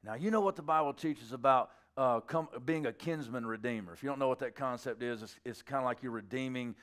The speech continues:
If your brother, if you have a brother and he's got a wife and your brother dies and you redeem his wife and you take over so that you can keep the family afloat, so that you can save the family.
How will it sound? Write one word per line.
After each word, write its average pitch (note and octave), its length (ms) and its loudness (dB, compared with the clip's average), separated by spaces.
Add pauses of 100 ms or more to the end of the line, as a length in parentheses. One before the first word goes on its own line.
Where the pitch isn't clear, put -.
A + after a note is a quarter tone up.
(180)
If A#2+ 160 -8
your C3+ 100 0
brother, C3+ 480 4
if B2+ 120 -12
you D#3+ 120 0
have D3 100 2
a B2+ 40 -4
brother C3+ 300 4
and C3+ 100 -4
he's A#2 100 -8
got B2+ 160 2
a A#2+ 60 0
wife A#2+ 440 0
and A#2+ 100 -6
your A2 80 -6
brother A#2 300 0
dies A2+ 380 0
and A#2 100 -6
you C3 100 -4
redeem B2+ 360 -4
his A2+ 160 -6
wife A2+ 300 0
and A2+ 80 -8
you A2+ 80 -6
take A#2+ 300 -4
over A2+ 180 0
so A#2+ 200 -2
that A2+ 180 -6
you A#2 80 -10
can A2+ 260 -8
keep B2+ 220 -12
the G#2+ 100 -10
family A2 460 -4
afloat, G#2+ 400 -2
so A2+ 80 -12
that G2 120 -18
you A2+ 80 -12
can G2+ 180 -12
save A#2 360 -4
the G2 60 -12
family. G#2+ 320 -8